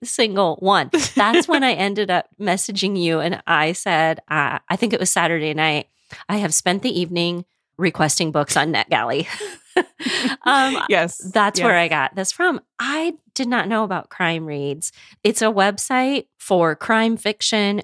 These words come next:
Speaker 1: mysteries, thrillers. They have feature articles. They have a section for true crime, T V shows, movies, podcasts, and recommendations based on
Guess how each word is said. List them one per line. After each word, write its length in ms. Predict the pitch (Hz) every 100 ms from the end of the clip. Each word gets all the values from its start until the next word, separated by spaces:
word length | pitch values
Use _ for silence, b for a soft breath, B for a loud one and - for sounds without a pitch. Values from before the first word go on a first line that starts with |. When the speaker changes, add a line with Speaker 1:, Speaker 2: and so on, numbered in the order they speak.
| -
Speaker 1:
mysteries, 760 | 190 170 - 190 185 180 170 - - -
thrillers. 720 | 240 233 226 220 220 214 - b b b
They 160 | - 214
have 240 | 233 254
feature 600 | - - 220 233 - 247 -
articles. 920 | 208 208 220 202 196 190 190 190 -
They 140 | - 156
have 720 | 160 160 147 143 139 151 - _ _ -
a 60 |
section 460 | - 160 - 185 156
for 160 | -
true 380 | - - 262 262
crime, 560 | 262 226 214 208 208 208
T 260 | - 262 226
V 160 | 226
shows, 520 | 208 - 180 180 170
movies, 580 | 208 175 175 170 160 160
podcasts, 1000 | - - 220 214 - 202 202 196 196 - - B B B _ -
and 480 | 196 190 185 190 - -
recommendations 1000 | 180 185 269 277 202 170 - 196 196 175
based 420 | 170 156 160 -
on 260 | 180 160